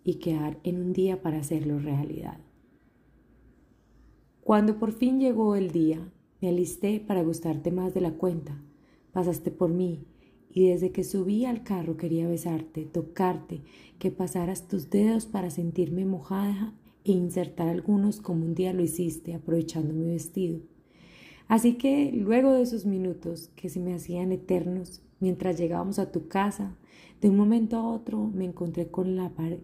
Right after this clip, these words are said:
contra la pared resistiéndome ante ti, cuando toda yo silenciosamente gritaba que arrancaras esa ropa de mí.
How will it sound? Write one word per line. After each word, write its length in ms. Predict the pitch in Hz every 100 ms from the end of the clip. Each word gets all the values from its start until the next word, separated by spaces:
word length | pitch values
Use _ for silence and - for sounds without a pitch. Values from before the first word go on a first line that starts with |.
| -
contra 320 | - 170 -
la 160 | 165 165
pared 340 | 165 175 220 220
resistiéndome 680 | 196 - - - 160 170 170
ante 200 | 160 165
ti, 300 | 156 160 - - - - - - - -
cuando 340 | 190 175 175
toda 600 | - - 196 214 220 220 208
yo 280 | 151 202 208
silenciosamente 880 | 208 208 190 180 185 196 190 202 214
gritaba 680 | 165 180 - - 202 214 202
que 100 | 202
arrancaras 600 | 190 185 185 196 196 202
esa 240 | 233 240 240
ropa 520 | - 233 247 247 240
de 100 | 196
mí. 460 | 202 233 247 208